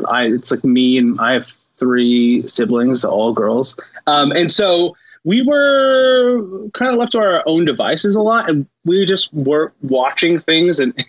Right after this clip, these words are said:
<laughs> i-, i-, when we should not have been watching them at certain ages.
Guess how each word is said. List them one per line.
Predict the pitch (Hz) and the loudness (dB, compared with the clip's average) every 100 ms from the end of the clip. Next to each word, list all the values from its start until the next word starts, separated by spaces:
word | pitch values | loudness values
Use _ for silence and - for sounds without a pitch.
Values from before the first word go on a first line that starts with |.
| - | -6
<laughs> | |
i-, | 269 - _ _ _ - - 214 - - - - - | -4 -4 _ _ _ -8 -8 -8 -4 -2 -2 -2 0
i-, | 247 | 0
when | 175 170 | 2 2
we | 156 | 2
should | 135 135 | 2 2
not | 110 104 127 | 2 0 0
have | 113 | 0
been | 120 113 | 2 2
watching | 107 123 156 | 0 0 0
them | 147 143 | 2 2
at | 120 | 2
certain | 143 139 123 | 0 2 2
ages. | 127 139 165 175 180 | 0 2 2 0 -2